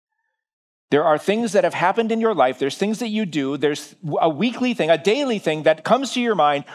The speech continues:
where you have this guilt that you feel, and that guilt is not yet fully resolved.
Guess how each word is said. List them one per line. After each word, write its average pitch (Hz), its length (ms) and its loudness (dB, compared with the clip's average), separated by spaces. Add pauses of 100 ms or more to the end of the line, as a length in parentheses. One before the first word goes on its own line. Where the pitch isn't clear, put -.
(100)
where 170 140 0
you 208 360 -4
have 190 260 0
this 175 240 -4
guilt 127 520 -2 (140)
that 151 160 2
you 214 220 -2
feel, 170 600 0 (420)
and 147 160 0
that 185 220 0
guilt 165 260 -2
is 135 160 -6
not 147 260 -2
yet 139 280 -2 (180)
fully 123 640 -4
resolved. 107 600 -2